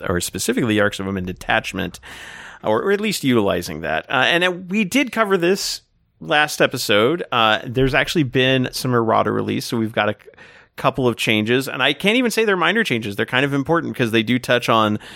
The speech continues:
some of the things we mentioned, like, you may or may not be able to do. So, uh, first off, let's explain what the, how the army building works. Uh, so again, if you missed last episode or, uh, needed, you know, wanted a refresher,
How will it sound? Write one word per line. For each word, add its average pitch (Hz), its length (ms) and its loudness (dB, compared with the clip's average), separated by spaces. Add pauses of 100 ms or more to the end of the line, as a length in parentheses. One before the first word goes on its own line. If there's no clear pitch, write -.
(420)
some 165 200 0
of 156 80 -2
the - 60 -6
things 147 240 2
we 139 80 4
mentioned, 135 340 2
like, 131 240 0
you 127 200 -6 (180)
may 120 320 2
or 127 80 2
may 123 160 0
not 135 220 2
be 131 140 0
able 135 180 0
to 113 100 0
do. 113 540 0 (420)
So, 120 540 4
uh, 101 300 4
first - 340 0
off, 175 240 0
let's 165 180 0
explain 147 400 2
what 117 380 0 (260)
the, 127 140 0
how 127 300 2
the 127 100 2
army 117 220 4
building 101 420 0
works. 92 480 -6 (520)
Uh, 107 200 2
so 117 640 2
again, 156 520 0
if - 220 -10
you 113 240 2
missed 120 320 0
last 117 320 2
episode 107 560 2
or, 101 480 0 (100)
uh, 92 420 -2
needed, 101 460 -2
you 139 100 0
know, 98 100 2
wanted 110 260 2
a 107 60 2
refresher, 104 680 -2